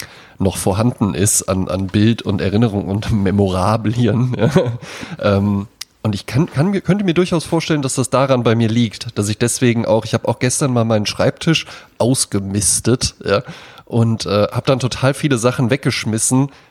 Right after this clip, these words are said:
die halt so, weiß ich nicht, irgendwie so, so alte Briefe oder sowas oder auch, ich hab ja lange Zeit auch gerne fotografiert und die Fotos hebe ich auch auf, aber so die Negative,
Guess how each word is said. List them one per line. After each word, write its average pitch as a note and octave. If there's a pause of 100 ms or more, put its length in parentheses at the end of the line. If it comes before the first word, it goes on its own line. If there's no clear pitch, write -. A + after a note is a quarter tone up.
(160)
die A#2 (360)
halt B2
so, A#2
weiß A2
ich A2
nicht, A2+
irgendwie A2
so, A2 (560)
so -
alte C3
Briefe A#2
oder G#2+
sowas G#2+
oder G#2
auch, A2+
ich -
hab -
ja B2
lange A2+
Zeit -
auch A2
gerne A2+
fotografiert A#2
und A2
die G#2+
Fotos B2
hebe A#2+
ich A#2
auch G2+
auf, A#2
aber G#2
so G#2+
die A2
Negative, A2+